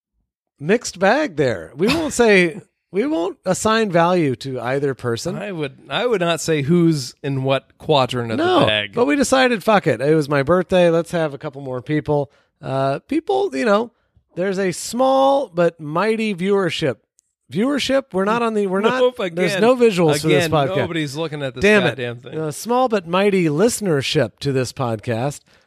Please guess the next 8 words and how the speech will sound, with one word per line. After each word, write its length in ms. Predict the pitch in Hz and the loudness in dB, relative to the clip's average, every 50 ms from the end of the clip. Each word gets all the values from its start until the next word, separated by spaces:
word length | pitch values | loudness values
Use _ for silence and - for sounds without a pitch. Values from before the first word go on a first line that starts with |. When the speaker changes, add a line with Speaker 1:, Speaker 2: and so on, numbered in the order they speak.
| _ _ - | _ _ -12
Speaker 1:
And 140 | 156 143 151 | -8 -4 -2
when 80 | 165 190 | 0 0
I 100 | 240 277 | 0 2
mean 260 | 240 202 202 202 190 | 2 4 4 4 2
small, 420 | - - 165 156 139 127 117 113 110 | 0 -2 0 2 2 4 2 2 2
I 160 | 123 143 151 | 2 2 2
mean 280 | 139 123 120 123 120 123 | 0 0 0 -2 -2 -6
small. 500 | 113 - - 95 90 82 78 76 71 | -8 -10 -10 -10 -12 -12 -14 -18 -20